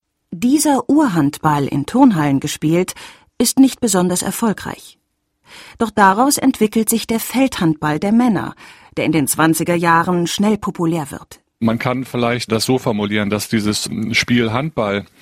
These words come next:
Speaker 2: das eigentlich als körperloses Frauenspiel zunächst konzipiert worden war, dass das umformuliert wurde in ein aggressives Männerspiel.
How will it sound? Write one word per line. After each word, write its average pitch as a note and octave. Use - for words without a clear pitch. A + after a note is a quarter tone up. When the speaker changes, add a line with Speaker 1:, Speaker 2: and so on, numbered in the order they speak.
Speaker 2:
das G#2
eigentlich A2+
als G#2+
körperloses G#2+
Frauenspiel G#2+
zunächst G2+
konzipiert G#2+
worden G#2
war, G2+
dass G#2
das -
umformuliert A2
wurde A2
in G2+
ein G2+
aggressives A2
Männerspiel. G2